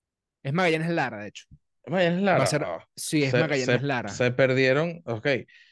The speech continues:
Speaker 2: Se va, el, ese estadio se va a llenar, porque me imagino que, eh, en Perú hay muchos venezolanos que extrañan la pelota. Pero hubieses puesto un Caracas Magallanes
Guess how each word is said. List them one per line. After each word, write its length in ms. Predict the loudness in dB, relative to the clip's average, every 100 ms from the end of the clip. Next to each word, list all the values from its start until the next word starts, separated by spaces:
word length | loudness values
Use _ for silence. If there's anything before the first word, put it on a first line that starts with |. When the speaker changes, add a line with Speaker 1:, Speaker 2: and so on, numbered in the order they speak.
| _ _
Speaker 2:
Se 220 | 0 2
va, 100 | 4
el, 80 | 2
ese 160 | 0
estadio 220 | 0 0
se 140 | 0 -2
va 80 | -2
a 20 |
llenar, 320 | -2 -6 -6 -14
porque 320 | -16 -12 -10
me 100 | -8
imagino 340 | -10 -10 -10
que, 100 | -4
eh, 120 | -4 -4 _ -16 -12 -12 -12
en 120 | -16
Perú 180 | -10 -8
hay 60 | -6
muchos 280 | -6 -8 -10
venezolanos 380 | -8 -8 -8
que 60 | -12
extrañan 320 | -12 -10 -8
la 80 | -8
pelota. 340 | -6 -6 -8 -14 _ _ _ _ _ _ _ _ _ _ _
Pero 280 | 2 6 8
hubieses 400 | 6 4 2 -2 0
puesto 280 | 0 0 -2
un 80 |
Caracas 300 | -2 -2 -2
Magallanes 640 | -4 -4 -4 -4 -6 -8